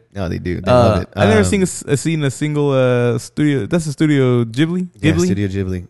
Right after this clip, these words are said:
Speaker 2: I've never
Speaker 1: Um,
Speaker 2: s-,
Speaker 1: we, we, we will. I'm, I'm getting you to watch
Speaker 2: never
Speaker 1: a
Speaker 2: seen a
Speaker 1: couple
Speaker 2: single
Speaker 1: of
Speaker 2: one.
Speaker 1: Yeah, I'm getting you to, to watch a, a couple of 'em. Um, but, uh, yeah, it actually got beat out by Spirited Away that pulled in twenty-eight million.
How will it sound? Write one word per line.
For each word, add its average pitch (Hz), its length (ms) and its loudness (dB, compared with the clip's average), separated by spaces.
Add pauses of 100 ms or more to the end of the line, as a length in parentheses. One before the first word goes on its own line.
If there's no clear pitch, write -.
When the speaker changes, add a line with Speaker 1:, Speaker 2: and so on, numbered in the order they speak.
(100)
Speaker 2:
I've 143 60 -8
never 147 120 2
Speaker 1:
Um, 147 40 2
Speaker 2:
s-, 123 60 0
Speaker 1:
we, 120 180 0
we, 127 200 0
we 131 220 4
will. 143 240 4
I'm, 131 220 -2
I'm 135 120 -2
getting 147 240 0
you 120 120 0
to 104 80 0
watch 95 340 -4
Speaker 2:
never 85 180 -2
Speaker 1:
a - 40 0
Speaker 2:
seen 175 120 0
a 156 40 2
Speaker 1:
couple 143 40 2
Speaker 2:
single 139 200 2
Speaker 1:
of 120 40 4
Speaker 2:
one. 110 180 2 (200)
Speaker 1:
Yeah, 104 100 -8
I'm 101 100 -6
getting 135 220 -2
you 117 140 -2
to, 98 200 -4
to 95 180 -8
watch 92 320 -6
a, 87 200 -6
a - 40 -10
couple 82 300 -10
of 82 120 -12
'em. - 880 -16
Um, 90 720 -4 (760)
but, 98 360 -4
uh, 95 140 -2
yeah, 107 320 2
it 98 60 2
actually 107 260 0
got 101 180 -2
beat 101 160 -2
out 98 140 -2
by 90 100 -4
Spirited 107 360 -4
Away 101 540 -2 (100)
that 95 180 -8
pulled 107 160 -6
in 98 80 -6
twenty-eight 101 540 -8
million. 73 340 -20